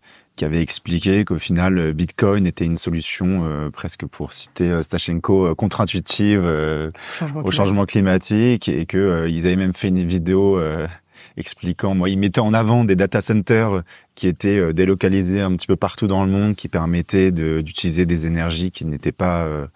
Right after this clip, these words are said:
Speaker 1: qui n'étaient pas exploitées parce qu'elles étaient inexploitables dans leur, euh, dans les, dans le, dans le contexte dans lequel elles étaient produites.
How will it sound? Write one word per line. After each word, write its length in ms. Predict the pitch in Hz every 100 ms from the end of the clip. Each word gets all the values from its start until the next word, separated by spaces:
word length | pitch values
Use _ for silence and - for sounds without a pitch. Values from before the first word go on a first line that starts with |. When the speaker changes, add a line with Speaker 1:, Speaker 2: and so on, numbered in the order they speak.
| - - - - _ _ - -
Speaker 1:
qui 120 | 85
n'étaient 240 | 78 85
pas 200 | 69 92
exploitées 560 | 90 - - 98 90 117
parce 180 | 92 -
qu'elles 220 | 85 80
étaient 260 | 78 87 -
inexploitables 760 | 113 101 - - 92 - 101 92
dans 140 | 80
leur, 180 | 80 76
euh, 540 | 78 76 78 80 80 78 - - - -
dans 100 | 82
les, 300 | 80 73 73
dans 140 | 78 78
le, 360 | 76 69 65 62 60 64
dans 120 | 67
le 40 | 76 -
contexte 560 | 120 95 110 123 -
dans 200 | 95 82
lequel 320 | 82 78 90 82
elles 200 | 78 76
étaient 140 | -
produites. 560 | - - 85 123 -